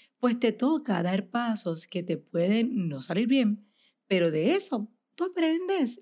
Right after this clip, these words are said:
y lo intentas nuevamente y ya. Algo te salió mal, ¿qué aprendiste? Y créeme, esto es un ejercicio intencional.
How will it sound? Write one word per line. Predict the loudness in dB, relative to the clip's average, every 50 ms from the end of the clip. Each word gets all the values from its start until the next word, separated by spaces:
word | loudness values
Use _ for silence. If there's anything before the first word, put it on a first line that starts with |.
| -2 2
y | 2
lo | 4 4
intentas | 4 2 0 0 2 2 2 2 0 -2 2 2
nuevamente | 2 2 2 0 -2 -2 -2 -2 0 0 -2 -2 0
y | 0 0 0
ya. | 2 2 2 2 0 0 0 0 0 -2 -2 -4 _ _ _ _ _ _ _ _ _ _ _
Algo | 0 2 2 0 0
te | 0 0
salió | 0 0 0 0 2 2
mal, | 2 2 0 -2 -6 -10 -16 _ _ _ _
¿qué | -2 0
aprendiste? | 2 2 0 0 -2 -4 -8 -10 _ -12 -12 -12 _ _ _ _ _ _
Y | -2 0 2
créeme, | 0 0 0 0 0 -2 -4 -4 -8 -12 _ _ _ _ _ _ _ _
esto | 0 0 4 4 4
es | 4
un | 4 4 4
ejercicio | 4 4 2 0 0 0 0 2 2 2 2 2 0 -6 _ _ _ _ _
intencional. | 0 2 2 4 2 2 0 -2 -2 -2 -2 -2 -2 -2 -4 -6 -6 -6 -6 -6 -6 -8 -10 -14